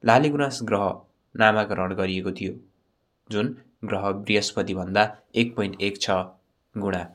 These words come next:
ठुलो रहेको छ। उक्त ग्रहले ताराको एक फन्को लगाउन तिन सय चौरासी दिन लगाउने जनाइएको छ र उक्त ग्रहमा जीवको सम्भावना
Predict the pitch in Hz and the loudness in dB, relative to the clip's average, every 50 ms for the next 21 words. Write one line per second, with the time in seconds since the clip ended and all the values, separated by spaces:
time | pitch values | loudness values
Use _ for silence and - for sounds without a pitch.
0 | _ _ - 117 101 101 98 - 95 101 92 - 90 - - 90 82 - - _ | _ _ -8 -4 -4 -2 -4 -4 -4 -6 -6 -6 -6 -4 -4 -4 -6 -6 -18 _
1 | _ _ _ _ _ _ _ _ _ _ _ _ _ _ _ _ _ _ _ _ | _ _ _ _ _ _ _ _ _ _ _ _ _ _ _ _ _ _ _ _
2 | _ _ _ _ _ _ _ _ _ _ - - - - _ _ _ 147 147 - | _ _ _ _ _ _ _ _ _ _ -20 -20 -20 -20 _ _ _ -2 0 2
3 | - 135 120 117 110 98 101 101 101 117 135 143 - - - 120 113 117 117 117 | 2 2 4 4 2 2 2 0 0 0 -2 -2 -6 -2 2 4 4 6 4 2
4 | 117 120 120 117 117 - 120 120 120 - 113 107 107 - - 101 101 98 98 95 | 0 -2 -4 -4 -2 -2 -2 -2 -2 -4 -4 -4 -2 -2 0 0 2 2 2 2
5 | 95 95 92 90 85 85 _ _ _ _ _ _ _ _ _ _ _ _ _ _ | 0 0 -2 -6 -8 -12 _ _ _ _ _ _ _ _ _ _ _ _ _ _
6 | _ _ _ _ _ _ - 147 151 151 143 - - 107 98 92 92 95 - - | _ _ _ _ _ _ -2 0 0 0 -2 -2 0 0 0 0 -2 -4 2 4
7 | 107 110 107 101 98 - - 104 98 101 95 95 95 95 92 92 90 95 107 120 | 4 6 6 4 2 2 -2 -2 -4 -4 -4 -4 -4 -4 -2 -4 -4 -2 -4 -4
8 | 120 123 - _ _ _ _ _ _ _ _ _ _ _ _ _ _ _ _ _ | -4 -6 -16 _ _ _ _ _ _ _ _ _ _ _ _ _ _ _ _ _
9 | _ _ _ _ _ _ _ _ _ - 107 110 101 98 92 92 92 90 95 90 | _ _ _ _ _ _ _ _ _ 0 2 2 2 2 2 -2 -2 -4 -4 -6
10 | - 92 - - _ _ _ _ _ - 104 95 87 104 104 - - 101 101 101 | -8 -8 -12 -14 _ _ _ _ _ 0 0 2 2 0 0 0 -2 -2 -2 -4
11 | 98 92 98 101 113 110 - - _ _ - 113 107 113 113 - - - - 101 | -6 -6 0 0 0 -2 -2 -10 _ _ -4 0 0 0 -2 0 -4 -2 -2 -2
12 | 95 95 92 92 92 95 92 95 90 92 - | -2 -2 -2 -2 -2 -2 -4 -4 -6 -6 -12